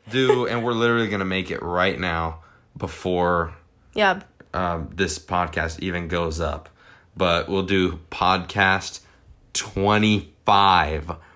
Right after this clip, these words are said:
Speaker 1: for twenty-five percent off. I went up
Speaker 2: Mm,
Speaker 1: again.
Speaker 2: wow.
Speaker 1: So if you're listening,
Speaker 2: And he's
Speaker 1: and
Speaker 2: a, he's the one who makes these bags. So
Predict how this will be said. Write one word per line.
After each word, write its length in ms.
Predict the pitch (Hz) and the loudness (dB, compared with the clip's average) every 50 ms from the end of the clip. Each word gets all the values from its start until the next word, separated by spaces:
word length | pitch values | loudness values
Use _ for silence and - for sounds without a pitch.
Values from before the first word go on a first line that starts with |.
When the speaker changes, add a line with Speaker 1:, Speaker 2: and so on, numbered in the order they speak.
| _ _ _ | _ _ _
Speaker 1:
for 180 | - 101 98 | 0 0 0
twenty-five 1160 | 98 - - - 110 107 107 110 110 110 107 107 - - 98 95 95 95 95 95 95 85 80 - | 0 -2 -4 0 2 4 4 4 4 4 2 0 2 4 4 6 6 6 6 6 4 2 -2 -6
percent 420 | - 90 78 - - 73 78 80 78 | -8 -8 -8 -6 -8 -8 -6 -6 -6
off. 280 | 76 76 76 80 80 | -6 -6 -8 -6 -6
I 80 | 82 90 | -6 -4
went 200 | 92 90 87 90 | -4 -2 -2 -4
up 100 | 85 80 | -4 -4
Speaker 2:
Mm, 140 | 85 - - | -4 -4 -2
Speaker 1:
again. 340 | 87 85 85 78 73 73 73 - | -2 -2 -2 -4 -6 -8 -8 -4
Speaker 2:
wow. 300 | - 196 233 277 202 185 - - _ _ | 0 2 2 2 0 -2 -6 -12 _ _
Speaker 1:
So 300 | - - 107 95 92 85 | 0 2 4 4 4 2
if 120 | 67 - | 2 2
you're 100 | 120 123 | 2 4
listening, 500 | 127 135 135 135 - 131 131 127 123 123 - - - - - - | 6 6 6 4 2 0 0 0 -2 -4 -8 -14 -20 -20 -4 2
Speaker 2:
And 180 | - 254 262 277 | 4 6 8 8
he's 220 | 311 359 370 359 | 8 8 8 8
Speaker 1:
and 140 | 359 339 - | 6 4 4
Speaker 2:
a, 40 | - - - - | 0 -4 -14 -2
he's 240 | - 302 339 311 302 | 2 4 4 4 4
the 80 | 330 | 4
one 160 | 302 311 302 | 6 6 6
who 100 | 269 285 | 6 4
makes 280 | 277 269 254 262 - - | 4 4 2 2 0 -2
these 240 | - 254 233 208 196 | -2 -2 -2 0 2
bags. 360 | 220 202 190 170 160 170 - | 4 4 4 4 2 0 -4
So 360 | - - 240 233 226 220 214 | 2 6 8 8 8 8 4